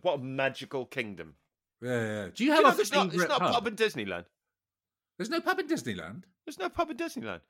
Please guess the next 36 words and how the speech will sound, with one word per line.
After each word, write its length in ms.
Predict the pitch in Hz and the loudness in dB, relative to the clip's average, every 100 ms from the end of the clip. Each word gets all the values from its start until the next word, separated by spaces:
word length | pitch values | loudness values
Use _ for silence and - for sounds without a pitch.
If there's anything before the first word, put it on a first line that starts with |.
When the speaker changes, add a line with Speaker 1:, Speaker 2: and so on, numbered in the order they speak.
| _ | _
Speaker 2:
Then 180 | 277 285 | -4 2
how 200 | 277 311 | 4 4
is 60 | 277 | 4
Speaker 1:
It's 20 | |
a 40 | |
Speaker 2:
that 80 | 311 | 4
a 20 | 285 | 4
Speaker 1:
fucking 60 | 165 | 4
Speaker 2:
magical 320 | 139 131 139 | 2 2 2
kingdom? 500 | 151 123 101 98 73 - _ _ | 4 2 0 -4 -6 -20 _ _
Speaker 1:
It's 180 | - - | -16 -10
shit. 320 | - 170 196 _ _ _ _ _ _ _ - | -4 -2 -4 _ _ _ _ _ _ _ -8
Speaker 2:
Oh, 260 | 185 80 76 | -6 -6 -12
Jesus. 560 | 78 90 104 - - - _ _ _ _ _ - | -14 -12 -12 -14 -20 -20 _ _ _ _ _ -16
Speaker 1:
It's 140 | 90 | -12
a 40 | |
Speaker 2:
Fucking 60 | 73 | -6
hell. 220 | 92 95 | -2 0
Speaker 1:
shithole, 320 | 170 - 113 85 | 2 2 2 0
mate. 180 | 85 - _ _ _ _ | -6 -10 _ _ _ _
Speaker 2:
Yeah. 300 | 151 147 113 78 _ | -8 -4 -4 -6 _
Is 80 | - | -10
Mickey 220 | 214 247 254 | -6 -2 0
Mouse 200 | 240 226 | 0 -2
a 40 | |
Puritan 500 | 240 285 247 120 92 | -6 -4 -2 -2 -6
or 80 | 82 | -12
something? 220 | 80 87 - _ _ _ _ _ _ - | -14 -18 -20 _ _ _ _ _ _ -16
Speaker 1:
Oh, 20 | |
of 160 | 80 - | -16 -14
course 280 | - 190 | -14 -14
he 60 | - | -14
fucking 540 | - - - 76 - 78 | -18 -14 -12 -12 -12 -14
is. 240 | 78 - _ _ _ | -16 -20 _ _ _
Speaker 2:
Yeah, 420 | 120 113 113 107 98 _ - | -8 -4 -4 -4 -8 _ -10
yeah. 200 | 113 95 | -8 -8